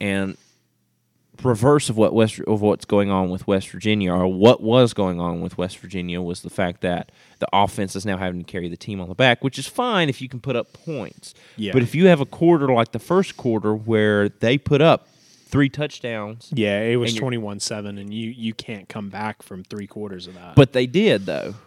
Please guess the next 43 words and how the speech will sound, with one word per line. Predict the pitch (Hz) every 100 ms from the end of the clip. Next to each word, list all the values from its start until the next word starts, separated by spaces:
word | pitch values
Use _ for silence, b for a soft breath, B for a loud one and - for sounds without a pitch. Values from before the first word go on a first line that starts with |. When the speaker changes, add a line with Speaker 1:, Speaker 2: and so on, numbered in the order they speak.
| -
Speaker 2:
Yeah. | 151 196 -
Speaker 1:
They | 123
did | 123 190 220
come | 165 117
back, | 98 85 - -
and | 113 113 113 110 113
by, | 123 117 117 107
with, | 117 107 104 - -
uh, | 117 110 104 98
by | 98 107 113
the | 110
third | - 135 127
quarter, | 160 170
about | 123 113
halfway | 120 - 127
through | 131
the | 110
fir-, | - 131
third | - 135 120
quarter, | - 175 180 139 b b b -
they | 113 117 _ _
came | - 113 117
back | 127 -
and | 120
tied | 127 117 120
it | 160
up. | 127 - _ _ b b b b b b 180
Now, | 196
the | 175 160
score | - - 254 254 202
does | 156 127 123
n-, | - 160 107
the | 135
score | 139 - 214 233 190 156 120 _ _ _ _ _ _
looks | 123 151 180 -
bad, | - 98 92 -
forty-two | 135 131 123 127
twenty-eight. | 107 110 98 87 -
The |
final | - 104 107
score | - - 92
looks | 90 - -
bad. | 50 50 -